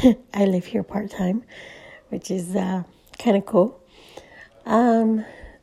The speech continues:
and I'm coming at you guys with another topic. Um, this one's a little bit more personal, very, very much close to home, and it might be a topic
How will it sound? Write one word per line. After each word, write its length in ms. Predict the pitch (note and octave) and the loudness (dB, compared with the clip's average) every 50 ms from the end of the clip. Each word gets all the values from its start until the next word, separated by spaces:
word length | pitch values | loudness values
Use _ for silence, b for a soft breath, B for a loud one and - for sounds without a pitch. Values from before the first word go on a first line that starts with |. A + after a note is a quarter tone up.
| _ _ _ - | _ _ _ -8
and 460 | - A#3 A#3 A3+ A3+ A3 A3 G#3+ G#3+ | -4 -2 0 0 0 0 0 -2 -4
I'm 360 | A#3+ A#3 A3 G#3+ G#3 G#3+ G#3+ - _ _ _ _ _ _ _ _ _ _ - - - | -4 -6 -4 -4 -2 -4 -4 -6 _ _ _ _ _ _ _ _ _ _ -20 -14 -10
coming 320 | C#4 D4+ D#4 D4+ B3 G#3+ | -8 -6 -6 -4 -4 -4
at 360 | G3 G3 G3+ - - - - | -6 -6 -8 -12 -18 -14 -12
you 120 | G#3+ F#3 - _ - | -12 -12 -12 _ -8
guys 560 | G#3 F3+ E3+ E3+ E3+ E3+ E3+ E3+ E3+ - - - | -6 -6 -4 -4 -6 -6 -6 -8 -8 -10 -14 -10
with 280 | - F#3 F3 F3 - - - _ - - | -8 -8 -8 -8 -10 -16 -20 _ -12 -10
another 1120 | F#3 F3+ F3+ F3+ F3 F3 E3+ F3+ F3+ F3+ F3 - G3+ G3 G3 G3 G3 G3 G3 G3 G3 F#3+ - | -10 -8 -6 -6 -6 -4 -4 -4 -4 -4 -4 -4 -4 -4 -2 0 0 0 0 0 -2 -4 -6
topic. 800 | - - - - F#3+ F3 - _ A3+ A3 G#3+ G3+ - - - B B B B B B B B B B B B B B B B B B _ _ _ _ _ _ - - | -12 -18 -10 -8 -8 -8 -6 _ -6 -8 -8 -10 -14 -20 -20 B B B B B B B B B B B B B B B B B B _ _ _ _ _ _ -14 -2
Um, 480 | - A#3 G#3+ G#3 G3+ G3+ G3+ G3+ G3+ G3+ | 2 4 4 4 4 4 2 0 0 0
this 220 | G#3 A#3+ A3 - | 0 0 0 0
one's 200 | - A#3+ A3+ G#3+ | 0 0 0 0
a 40 | A3 | 0
little 240 | F#3+ F#3+ G3 G#3 F#3 | 0 -2 -2 -2 -2
bit 160 | - G#3 G#3+ | -4 -4 -4
more 360 | A3+ F#3+ F3+ F3+ F3 F3 F3 | -2 -2 -2 0 0 -2 -2
personal, 760 | E3+ - - - F#3+ - - - G#3+ G#3 G3+ G3+ G3+ G3+ G3+ G3 B B B B B B B B B B B B B B B B _ - | -4 -6 -8 -8 -8 -8 -6 -6 -2 -2 0 0 0 -2 -4 -6 B B B B B B B B B B B B B B B B _ 2
very, 280 | G#3+ F3+ F3+ F3 E3+ | 4 6 6 6 4
very 320 | E3+ - F#3 F3 F3 E3+ E3+ | 2 0 0 0 0 -2 -4
much 340 | F#3 F3 F3 E3+ - - | -4 -6 -8 -10 -12 -18
close 320 | - - - G3 F3+ - - | -18 -10 -8 -8 -8 -8 -10
to 120 | - G3+ | -10 -10
home, 500 | D#3+ F#3+ F#3 F3+ F3+ F3 F3 F#3 G#3 - - - - - - | -6 -4 -4 -2 -2 -2 -4 -4 -8 -10 -14 -18 -20 -10 -6
and 140 | F#3+ F#3 | -4 -2
it 80 | F3+ F3+ | -2 -2
might 280 | F3 F3 F3+ F3+ F3 F3+ | -2 -2 -2 -4 -4 -4
be 140 | G#3 F#3+ | -6 -6
a 60 | F#3+ F#3 | -6 -6
topic 580 | - - - - - - - - - - - | -8 -10 -10 -8 -8 -8 -8 -8 -10 -14 -20